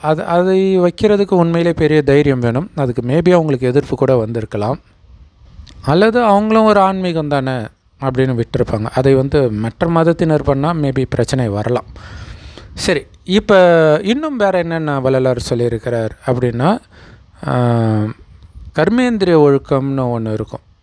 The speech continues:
So, அதுக்கு இந்திரிய ஒழுக்கம் ஏதோ ஒண்ணு வரும். அது ரொம்ப நல்லா இருக்கும். எப்படி படுக்கணும், எவ்வளோ சாப்பிடணும், எப்படி சாப்பிடணும், எவ்வளோ நேரம்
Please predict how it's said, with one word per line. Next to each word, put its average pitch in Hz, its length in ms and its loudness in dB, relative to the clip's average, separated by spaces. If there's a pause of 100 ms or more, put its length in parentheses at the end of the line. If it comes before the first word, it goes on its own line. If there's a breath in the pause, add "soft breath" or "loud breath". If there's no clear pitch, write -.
(160)
So, - 240 -2
அதுக்கு 107 500 -2 (320)
இந்திரிய 165 680 0
ஒழுக்கம் 143 420 0
ஏதோ 127 360 0
ஒண்ணு 113 160 -6
வரும். 104 220 -4 (840 loud breath)
அது 156 240 2
ரொம்ப 156 240 0
நல்லா 147 320 0
இருக்கும். 123 300 -4 (180)
எப்படி 131 340 -6
படுக்கணும், 123 560 -6 (120)
எவ்வளோ 131 300 4
சாப்பிடணும், 120 800 -2
எப்படி 123 240 -4
சாப்பிடணும், 120 720 -8 (360 soft breath)
எவ்வளோ 151 220 4
நேரம் 131 280 -2